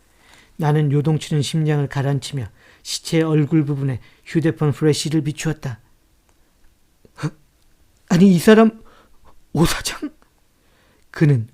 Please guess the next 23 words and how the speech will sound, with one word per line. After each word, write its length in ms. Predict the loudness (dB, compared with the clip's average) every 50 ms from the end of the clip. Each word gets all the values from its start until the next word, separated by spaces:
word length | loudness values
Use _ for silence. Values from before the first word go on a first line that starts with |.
| _ -6
고필모가 640 | -2 -2 -2 0 0 2 4 4 4 2 2 0
소개시켜준 600 | -2 -2 -4 -4 -6 -4 -6 -6 -4 -4 -4 -8 -8 -12 _ _ _ -4
오 180 | 0 0 0
사장이었다. 680 | 0 0 -2 0 0 0 2 0 0 -2 -4 -12 -12 -12 _ _ _ _ _ _ _ _ _ _ _ _ _ _ _ _ _ _ _ _ _ _ _ -6
"이, 160 | -6 -6 -8 _ -16 _ 0
이 60 | 0
사람이 340 | 2 2 4 6 8 8 8
어떻게?" 340 | 8 8 6 -2 -8 -8 -12 -14 -20 _ _ _ _ _ _ _ _ _ _ _ _ _ _ _ -4
나는 400 | 0 2 2 4 4 2 0 -2 -10 _ -4
경찰에 420 | 0 0 0 2 0 -2 -2 -2
자수를 420 | -2 -4 -4 -4 -4 -2 -2 -2
했지만 320 | -2 -2 -2 -6 -6 -6 -6 -8 -14 -20 -20 -20 -20 -20 -16 -6
전과가 540 | 0 2 2 2 2 2 2 2 2 2
있는 240 | 0 0 0 0 -2
조폭 400 | -2 -2 -4 -2 0 -2 -2 -2
출신이라서 640 | 0 -4 -4 -2 -2 -4 -2 -2 -4 -6 -8 -12 -16 _ _ _ _ _ _ _ -20 -20 _ _ -2
아무도 480 | 2 4 4 4 4 2 0 -4 -6 -8 -18 -20 _ _
내 240 | 0 4 4 6 6
말을 280 | 6 4 4 2 0 0
들어주지 380 | 2 0 0 0 0 -2 0 0
않았고 420 | 0 0 -2 -6 -10 -20 -20 -20 _ _ _ _ _ _ _ _
살인 420 | -14 -6 -2 2 2 4 4 4 2
유기죄로 540 | 2 0 0 -2 0 0 0 2 0 -6